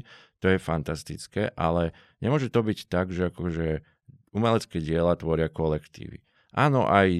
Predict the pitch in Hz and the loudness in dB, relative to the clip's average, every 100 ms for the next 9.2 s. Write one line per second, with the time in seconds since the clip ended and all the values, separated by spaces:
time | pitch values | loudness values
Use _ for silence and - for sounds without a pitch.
0 | 87 - - - 95 98 95 - 90 87 | -2 -10 -10 0 2 2 0 0 2 2
1 | 87 90 87 85 87 82 80 80 - 90 | 2 2 2 0 0 -4 -2 -2 0 -2
2 | 78 85 87 87 85 82 82 82 82 80 | 0 0 2 2 2 2 2 0 -2 -2
3 | 82 73 - - 85 82 80 80 - 82 | -6 -8 -16 -6 -2 -2 -2 -6 -6 -4
4 | 85 82 78 76 73 78 107 - _ _ | 0 0 -2 -2 0 2 0 -6 _ _
5 | _ - 90 - 120 135 139 131 110 117 | _ -2 -2 2 2 2 2 2 2 2
6 | 131 120 - - 113 - 113 107 101 - | -2 -4 -8 -8 -8 -4 -2 -2 -4 -6
7 | - 101 101 110 - _ _ - 98 98 | -4 -2 0 -2 -6 _ _ -8 -4 -4
8 | 95 - - 98 110 131 127 90 98 - | -4 -8 -8 -6 -2 0 0 -2 -4 -4
9 | 107 95 | -4 -4